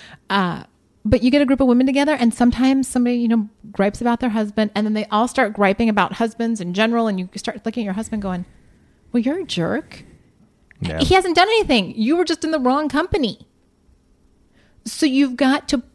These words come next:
Speaker 1: pull yourself away from those people. You have got to get around those people who are gonna encourage you,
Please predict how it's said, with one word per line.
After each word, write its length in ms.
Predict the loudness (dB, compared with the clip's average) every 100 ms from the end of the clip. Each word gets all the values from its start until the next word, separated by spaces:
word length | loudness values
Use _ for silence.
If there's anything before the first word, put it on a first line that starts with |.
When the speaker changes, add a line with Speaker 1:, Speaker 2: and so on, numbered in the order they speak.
| _ _ -4
Speaker 1:
pull 280 | 0 2
yourself 540 | 2 0 0 0 0 0
away 280 | 0 2 2
from 200 | 2 2
those 160 | 2 2
people. 300 | -2 0 0
You 220 | 2 2
have 180 | 2 0
got 380 | -2 0 -2
to 100 | 0
get 240 | 0 0 0 -8 -20 -20 -2
around 300 | 2 4 4 4
those 140 | 2
people 220 | 0 0
who 100 | 2
are 80 | 2
gonna 160 | 2 0
encourage 520 | -2 0 2 2 0
you, 300 | -2 -2